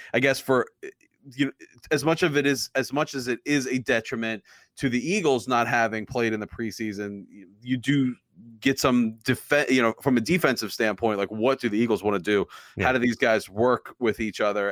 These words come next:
Speaker 1: And, you know, for the first game of the season, you're going in as the Redskins saying, like, "All right, who do, who do we take away from Carson?"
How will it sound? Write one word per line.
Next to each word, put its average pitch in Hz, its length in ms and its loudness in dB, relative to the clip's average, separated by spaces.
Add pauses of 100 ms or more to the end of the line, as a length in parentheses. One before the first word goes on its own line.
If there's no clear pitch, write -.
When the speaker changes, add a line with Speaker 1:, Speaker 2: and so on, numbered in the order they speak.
Speaker 1:
And, 104 220 -4 (560)
you 147 180 0
know, 127 120 2
for 123 80 -2
the 135 80 0
first 170 220 2
game 147 160 2
of 131 60 2
the 123 60 0
season, 135 300 0
you're 123 100 2
going 123 220 2
in 123 100 2
as 110 100 -6
the 113 80 -6
Redskins 117 560 -2
saying, 113 200 0
like, 107 260 -6
"All 120 120 2
right, 107 100 0
who 156 240 0
do, 143 160 2
who 165 140 2
do 175 80 0
we 127 100 2
take 147 300 2
away 113 340 2
from 104 220 -8
Carson?" 113 580 0